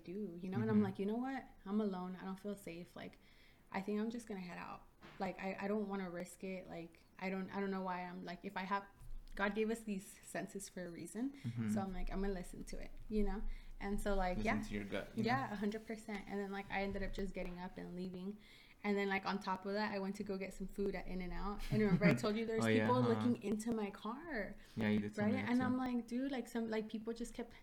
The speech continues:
Speaker 1: I just, maybe I got paranoid, but no. At a certain point, I was eating outside of the In-N-Out on my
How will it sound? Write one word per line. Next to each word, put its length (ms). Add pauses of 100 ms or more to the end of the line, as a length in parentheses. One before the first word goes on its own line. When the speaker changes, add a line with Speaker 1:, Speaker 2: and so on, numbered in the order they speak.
(140)
Speaker 1:
I 140
just, 240
maybe 240
I 120
got 220
paranoid, 460
but 160
no. 320 (560)
At 140
a 100
certain 280
point, 240
I 60
was 240
eating 240
outside 560
of 80
the 140
In-N-Out 400
on 120
my 140